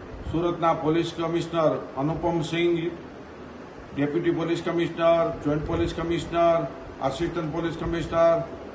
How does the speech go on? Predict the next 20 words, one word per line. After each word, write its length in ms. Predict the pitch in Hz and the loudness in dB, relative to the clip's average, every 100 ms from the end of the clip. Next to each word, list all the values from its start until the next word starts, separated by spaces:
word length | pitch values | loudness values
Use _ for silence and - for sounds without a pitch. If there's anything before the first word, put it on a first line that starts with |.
| - - - | -14 -12 -2
અને 340 | 190 196 123 - - - - - - - - | 2 2 0 -4 -10 -14 -14 -16 -14 -8 -6
ઉત્તરાયણ 440 | 143 190 208 160 110 - - - - - - | -2 2 4 4 2 -6 -14 -16 -16 -12 -2
પોલીસ 260 | 160 208 | 2 2
સ્ટેશનના 640 | 214 180 - 170 170 165 160 | 0 0 0 2 4 4 4
પી 300 | 151 170 170 | 2 4 6
આઈ 260 | 170 170 | 8 6
અને 420 | 170 - 151 156 156 156 - | 2 -2 -2 0 -2 -4 -6
એક 240 | 165 175 160 | -2 0 0
અને 180 | 160 160 | -2 4
બે 240 | 180 160 107 - - - - - | 6 6 2 -6 -12 -16 -12 -4
અને 220 | 151 160 | -2 -2
સમગ્ર 460 | - 165 190 185 165 | -2 0 2 2 0
સ્ટાફ, 480 | - 180 175 127 | 8 8 8 4
મહિલા 240 | 143 160 165 | 0 2 2
કોન્સ્ટેબલ 540 | 165 160 196 180 165 | 0 -2 -2 0 0
સહિતે 600 | 147 170 180 156 139 - - - 170 | 0 2 2 2 -2 -2 -8 -6 -2
ઉત્કૃષ્ટ 460 | 196 185 175 - | -2 -2 -6 -4
કામગીરી 540 | 170 147 160 160 175 175 | -4 0 0 4 2 4
કરી 380 | 170 170 175 | 4 4 4
હતી 240 | 170 180 | 4 2